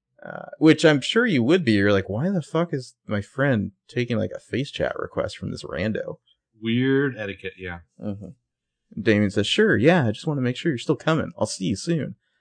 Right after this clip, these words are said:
Speaker 1: Emily says bye and hangs up, and Hannah's just frowning. She says, "He looks familiar." Emily says, "Did you buy any used books from Hollis?" And Hannah's like, "No,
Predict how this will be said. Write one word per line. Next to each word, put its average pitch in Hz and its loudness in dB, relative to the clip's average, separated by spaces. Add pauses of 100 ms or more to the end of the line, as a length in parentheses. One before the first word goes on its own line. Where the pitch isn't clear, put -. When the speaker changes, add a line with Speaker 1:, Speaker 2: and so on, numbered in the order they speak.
(500)
Speaker 1:
Emily 156 0
says 127 -2
bye 101 2
and 104 2
hangs 101 0
up, 90 2
and 92 -2
Hannah's 95 -4
just - -16
frowning. 85 -4
She - -14
says, 95 -6
"He 208 -2
looks 262 -4
familiar." 85 -4 (680)
Emily 107 -2
says, 107 0
"Did 110 -2
you 113 -6
buy 110 2
any 117 4
used 107 0
books 120 -2
from 98 -4
Hollis?" 113 2
And 101 -2
Hannah's 110 2
like, 101 0
"No, 156 4